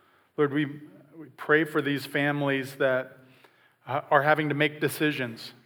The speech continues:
Uh, Ham's not the only one who's saying, "Do I burn my passport or do I,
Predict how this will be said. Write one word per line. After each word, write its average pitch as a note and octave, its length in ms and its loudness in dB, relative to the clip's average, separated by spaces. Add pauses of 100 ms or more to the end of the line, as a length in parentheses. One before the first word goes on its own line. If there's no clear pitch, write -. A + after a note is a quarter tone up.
(140)
Uh, C#3 100 -12
Ham's D3+ 480 -2
not D#3 180 4
the D#3+ 100 0
only D#3 200 0
one D3 320 2
who's B2 260 -4
saying, C3+ 460 0 (480)
"Do B2+ 120 0
I B2+ 140 0
burn D#3 640 2
my D3 180 4
passport D#3 720 4
or C#3 160 6
do C#3 300 0
I, C3+ 300 2